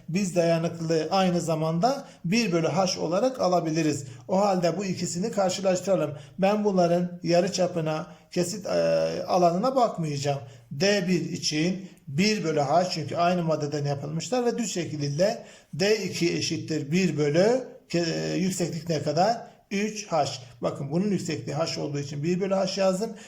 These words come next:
Bunun yüksekliği üç H olduğu için bir bölü üç yazdım. Oranlarsa ne çıkacak? Üç çıkacak. Diğer cisimimizde yine dü-, düzgün şekilli cisim olduğu için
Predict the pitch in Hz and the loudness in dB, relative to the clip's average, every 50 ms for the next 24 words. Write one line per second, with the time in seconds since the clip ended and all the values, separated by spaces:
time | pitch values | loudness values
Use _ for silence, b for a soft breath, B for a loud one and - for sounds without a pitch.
0 | B B B 175 202 214 208 - - 170 160 - - - - - - - 160 143 | B B B 0 2 2 2 0 0 -2 -4 -4 -4 -6 -6 -6 -4 -2 -4 -4
1 | - 156 151 139 139 143 - - 156 165 170 151 151 175 160 143 160 180 240 269 | -2 -4 -6 -6 -6 -8 -10 -10 -10 -10 -8 -4 -4 -4 -2 -2 -2 -2 -2 -4
2 | 208 - 185 175 156 151 147 143 139 131 B B B B B B B - 202 190 | -2 0 2 4 4 4 2 -2 -6 -8 B B B B B B B 0 2 4
3 | 185 190 190 185 196 196 196 180 185 - 156 143 143 143 131 - - 151 139 165 | 4 4 4 4 4 4 2 2 0 -2 -4 -2 -2 -4 -4 -6 -6 -4 0 2
4 | 196 214 214 - - - - _ _ _ _ _ - 185 170 - - - - - | 2 0 0 -4 -14 -18 -20 _ _ _ _ _ -4 -4 -4 -4 -4 -8 -8 -8
5 | 131 143 127 117 - - - - - - B B B B B B B B B 156 | -6 -6 -6 -6 -6 -10 -12 -16 -18 -20 B B B B B B B B B 0
6 | 190 226 247 262 254 247 226 - 220 214 220 208 185 208 233 254 254 233 - 233 | 4 4 4 4 2 0 -4 -4 -4 -2 -2 0 2 2 2 2 2 0 0 -2
7 | 202 208 196 175 170 190 185 190 208 233 220 196 - 208 196 - - 202 190 208 | -4 -4 -4 -4 -2 -2 -2 -2 -2 -2 -2 -2 -2 -2 -4 -4 -4 -4 -4 -2
8 | 190 185 - - - 220 208 196 - 202 196 190 180 165 185 185 202 190 190 - | -4 -4 -6 -8 -8 -8 -6 -2 0 2 2 2 2 2 2 2 2 0 -2 -2
9 | - 185 185 190 | 0 0 0 0